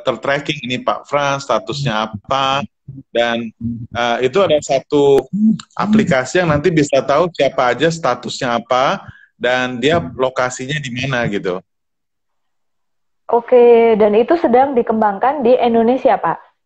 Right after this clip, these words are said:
Speaker 1: Ya, sedang dikembangkan dan sudah mulai lah. Karena yang download itu ini baru sekitar seminggu, seminggu dua mingguan ya.
Speaker 2: Hmm, oke. Itu salah satunya Bapak tuh yang ada di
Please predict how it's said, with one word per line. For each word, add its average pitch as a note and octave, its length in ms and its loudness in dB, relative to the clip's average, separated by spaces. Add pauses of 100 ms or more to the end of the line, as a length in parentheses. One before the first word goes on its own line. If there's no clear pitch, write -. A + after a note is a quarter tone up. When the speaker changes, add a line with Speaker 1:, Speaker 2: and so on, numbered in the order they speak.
(580)
Speaker 1:
Ya, C3 240 0
sedang C3+ 400 -2
dikembangkan B2 800 -2
dan B2+ 160 0
sudah A#2+ 480 0
mulai C#3 480 0
lah. G#2 240 -4 (400)
Karena B2+ 480 -2
yang A#2+ 240 -2
download A#2 480 0
itu C3+ 320 0
ini C#3+ 160 0
baru A#2+ 320 0
sekitar B2+ 480 -4
seminggu, A#2 800 -2
seminggu A#2+ 320 -6
dua A#2 240 2
mingguan A#2+ 480 0
ya. G2 120 -2 (1800)
Speaker 2:
Hmm, G#3+ 640 -2
oke. G#3+ 280 0 (920)
Itu E4+ 320 2
salah D4+ 240 2
satunya E4+ 320 0
Bapak B3+ 320 0
tuh G#3+ 200 -2 (200)
yang G#3 240 -4
ada G#3 240 2
di G3+ 480 2